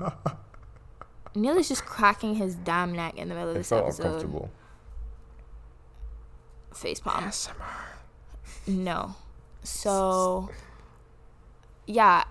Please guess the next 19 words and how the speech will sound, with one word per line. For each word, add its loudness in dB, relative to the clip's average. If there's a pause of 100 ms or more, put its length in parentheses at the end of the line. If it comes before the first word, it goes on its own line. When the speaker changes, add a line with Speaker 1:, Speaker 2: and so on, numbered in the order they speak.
Speaker 1:
when 2
you're 4
literally 2
being 0
your 2
own 2
boss, 0 (1300)
as 0 (200)
it's -2
commonly 0
said, -4 (1300)
I 0
think -6 (360)
you -2 (1040)
are 4
working -2
at -2 (180)
the -6
peak -10